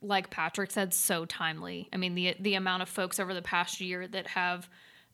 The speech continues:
a totally new relationship or completely different relationship with alcohol than ever before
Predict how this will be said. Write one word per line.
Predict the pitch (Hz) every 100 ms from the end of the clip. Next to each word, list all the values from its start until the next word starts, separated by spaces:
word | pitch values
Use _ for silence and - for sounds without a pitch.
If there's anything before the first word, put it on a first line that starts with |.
| -
a | 202
totally | - - 240 254 233 202
new | 180 196 226 254
relationship | 190 147 175 180 190 180 180
or | -
completely | 143 175 175 233 240 254 247 202 175
different | 185 185 - 165 -
relationship | 180 165 185 - 190 190 190
with |
alcohol | 175 175 185 185 175
than | 185 180
ever | 185 185 180
before | 175 170 - 185 180 170